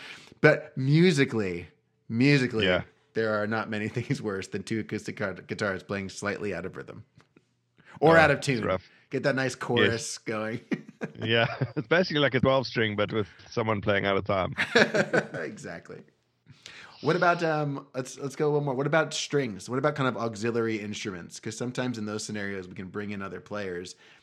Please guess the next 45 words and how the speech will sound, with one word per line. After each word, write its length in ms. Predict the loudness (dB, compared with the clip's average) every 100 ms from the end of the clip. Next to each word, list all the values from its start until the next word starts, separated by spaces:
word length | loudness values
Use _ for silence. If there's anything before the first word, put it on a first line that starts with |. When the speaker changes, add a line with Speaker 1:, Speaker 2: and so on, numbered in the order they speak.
| _ -10
Speaker 1:
to 120 | -4
add 240 | -2 -2
a 60 | -2
nice 140 | 0
Speaker 2:
Oh, 140 | 4 6
yeah. 200 | 4 2
Speaker 1:
spice. 220 | -2 -8 -12 -6
Apparently, 420 | 0 2 2 -2
everybody 440 | -2 -2 0 -2
plays 240 | 0 -2 -2
the 80 | -4
banjo 440 | -4 -2 -4 -4
all 160 | -4 -6
of 40 |
a 80 | -8
sudden. 420 | -8 -8 -10 -12 -18 _ _ _ -12
So 500 | -6 -4 -2 -4 -2 0 2 4
I 120 | 2
guess 260 | 4 2 2 0
Speaker 2:
<laughs> 120 | 2
Speaker 1:
not 200 | 0 2
all 120 | 0
of 60 | -2
a 60 |
sudden, 400 | -2 -2 -2 -6 -6
like, 200 | -6 -6 -4
all 100 | -4
of 80 | -2
a 40 |
sudden 240 | -2 -2
five 220 | -2 -2 -2
years 200 | -4 -4
ago. 300 | -6 -6 -8 _ _ _ _ _ _ _ _
Speaker 2:
Yeah. 240 | 2 2 0 -6
<laughs> 140 | -2
Speaker 1:
We're, 380 | -2 -2 -4 -6 -8
we're 80 | 0
Speaker 2:
Well, 80 | 2
Speaker 1:
catching 260 | 2 0 -4
up. 100 | -2
Speaker 2:
there's 220 | 0 0
ga-, 280 | 0 2 2 0
those 280 | 0 2 2
ganjos 640 | 2 2 2 2 4 2
that, 200 | 0 -2